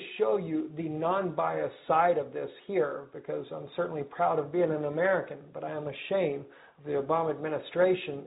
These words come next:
and the actions that they have actually done against different governments around the world here in the, in the last, uh, eight years. Uh, even under Bush, there's been things that were done that are certainly not ethical by the United States,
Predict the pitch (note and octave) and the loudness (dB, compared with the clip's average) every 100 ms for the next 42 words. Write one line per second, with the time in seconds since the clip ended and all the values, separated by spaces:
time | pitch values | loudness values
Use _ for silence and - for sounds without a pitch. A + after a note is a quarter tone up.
0 | D#3+ D3 C#3+ D#3 D#3 - C#3 C#3+ D#3+ D3+ | -10 -6 -2 -2 -2 -6 -6 -4 2 2
1 | D3 D#3 D3+ D3 C#3 E3 D3+ C#3+ C#3+ - | 2 0 -2 -6 -4 -2 -2 -4 -6 -6
2 | E3 D#3 D3+ D#3 D#3 D3+ C#3+ C#3+ C#3+ E3 | -6 -4 -2 -2 0 -2 -2 -4 0 0
3 | D#3 C#3+ C3+ D#3+ F3 D#3 D#3 F3+ D#3+ D#3+ | 2 0 0 2 4 2 -2 2 2 2
4 | D3+ C#3+ - D3+ D3 C#3 - D#3+ D#3+ C#3 | -6 -8 -10 -12 -8 -8 -2 0 0 -2
5 | - - - - - D3+ D3 - E3+ F3+ | -8 -20 -20 -20 -12 0 0 2 -2 -2
6 | D3+ E3+ A#3 E3+ - - - _ - - | -4 4 4 4 -2 -14 -20 _ -20 -20
7 | _ D#3 D3 D#3+ E3 E3+ E3+ C#3 G3+ F#3+ | _ -8 -6 -6 -2 0 0 2 4 4
8 | - - D3+ C#3 D#3 D3 F#3 F3+ D#3 E3 | 0 -6 -8 -6 -8 -6 -4 -4 -4 -4
9 | D#3+ - F3+ D#3 C#3+ D3+ C#3+ - F3+ E3 | -2 0 0 0 -4 -6 -8 -6 -6 -4
10 | D3 D3 D3 E3+ F#3 F3+ D3 C#3+ C#3 D#3 | -4 -4 -4 -2 -2 -2 -4 -4 -2 -2
11 | D3+ D3 D3+ D3 D3 C#3 - D#3+ C#3+ | -2 -4 -4 -2 -4 -8 0 0 0